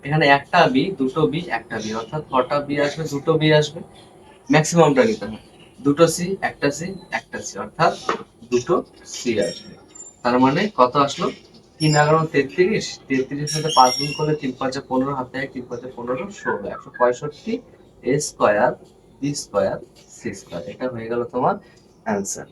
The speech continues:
তো আশা করি বুঝতে পেরেছো। তো ফ্রেন্ডস, ভিডিও বেশি বড় করবো না, আজকে এক আর দুই এর অঙ্ক পর্যন্ত থাক।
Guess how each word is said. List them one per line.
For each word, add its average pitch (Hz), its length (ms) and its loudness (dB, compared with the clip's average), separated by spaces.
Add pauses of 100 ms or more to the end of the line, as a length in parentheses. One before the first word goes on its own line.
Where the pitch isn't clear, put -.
তো - 140 2
আশা 147 220 -2
করি 180 140 10 (260)
বুঝতে 127 280 0
পেরেছো। 98 300 4 (600)
তো - 80 10
ফ্রেন্ডস, 196 220 0 (140)
ভিডিও 156 260 4 (300)
বেশি 143 260 8
বড় 143 200 10
করবো 160 260 10
না, 196 40 8 (140)
আজকে - 180 2 (180)
এক 127 140 -2
আর 151 120 8
দুই 143 140 4
এর 147 100 10
অঙ্ক 143 120 2 (100)
পর্যন্ত 147 280 6 (160)
থাক। 160 120 4